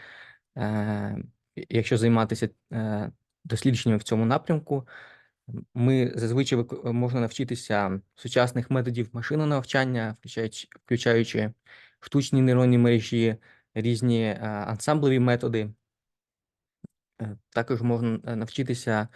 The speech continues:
робити розрахунки за допом-, е, електронної структури за допомогою, е, теорії функціоналу, е, густини. Е, також, е,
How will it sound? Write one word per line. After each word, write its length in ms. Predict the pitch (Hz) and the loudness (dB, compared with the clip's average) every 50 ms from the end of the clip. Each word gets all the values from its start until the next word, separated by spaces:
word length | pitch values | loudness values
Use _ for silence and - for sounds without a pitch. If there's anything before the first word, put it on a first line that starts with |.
| - - - - _ _ | -20 -20 -20 -20 _ _
робити 340 | - 113 113 127 123 - 123 | -2 2 2 2 4 4 4
розрахунки 680 | 117 113 117 123 120 - 139 131 120 123 - 120 113 110 | 4 4 4 2 0 2 0 -2 -2 -2 -2 -2 -2 0
за 80 | 104 113 | -2 -4
допом-, 420 | 110 117 - 117 123 123 - 120 | -4 -4 -2 -2 -2 -2 -2 -4
е, 260 | 117 117 113 113 104 - | -4 -2 -2 -4 -4 -2
електронної 460 | - 117 117 - 151 151 156 151 147 | -4 -4 -2 0 0 0 0 0 -2
структури 560 | 135 - - 127 - - - 135 127 123 120 113 | -4 -8 -14 -18 -12 -8 -6 -4 -2 -2 -4 -2
за 100 | 117 117 | -4 -8
допомогою, 720 | - - 120 123 120 120 113 110 120 113 110 107 110 110 _ - - - - - _ _ _ - | -8 -6 -6 -4 -2 -2 -2 -2 -2 -2 -2 -2 -4 -6 _ -20 -20 -20 -20 -20 _ _ _ -12
е, 340 | - 98 95 101 101 98 98 | -8 -6 -4 -2 -2 -2 -4
теорії 360 | - - - 123 127 127 123 | -4 -2 0 2 4 4 4
функціоналу, 720 | 123 - 131 123 123 - 120 117 113 113 113 107 113 - - | 2 2 -2 -2 -2 0 0 0 0 0 0 -2 -4 -6 -8
е, 40 | 117 | -8
густини. 640 | 113 104 117 117 - - 135 127 139 156 175 185 175 - _ _ _ _ _ _ _ _ _ _ _ - | -6 -6 -6 -8 -6 -2 -2 0 2 2 2 2 0 -4 _ _ _ _ _ _ _ _ _ _ _ -10
Е, 420 | 123 123 113 107 107 104 101 98 98 _ _ _ _ _ _ _ _ - | -8 -8 -6 -6 -6 -4 -6 -6 -8 _ _ _ _ _ _ _ _ -4
також, 420 | - 117 113 - 120 113 - - | -4 -4 -2 -2 -4 -4 -6 -8
е, 160 | - - 127 | -4 0 2